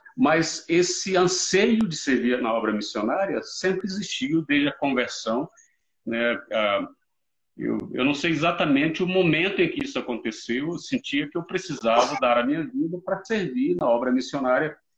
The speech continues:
dentro das minhas limitações, né? E precisava, então, de treinamento, e o treinamento veio como, ah, na forma do I B N, depois um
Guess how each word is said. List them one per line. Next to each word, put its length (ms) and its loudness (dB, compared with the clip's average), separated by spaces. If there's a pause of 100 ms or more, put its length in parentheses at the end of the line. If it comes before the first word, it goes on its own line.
(300)
dentro 180 2
das 200 2
minhas 260 6
limitações, 920 0
né? 220 -14
E 80 -12
precisava, 420 -2
então, 220 -4
de 100 -12
treinamento, 560 -4
e 60 -4
o 40 -8
treinamento 540 2
veio 300 -8
como, 200 -4 (640)
ah, 480 0
na 160 -2
forma 320 0
do 160 -4
I 100 -2
B 80 -2
N, 300 2
depois 400 -2
um 400 -10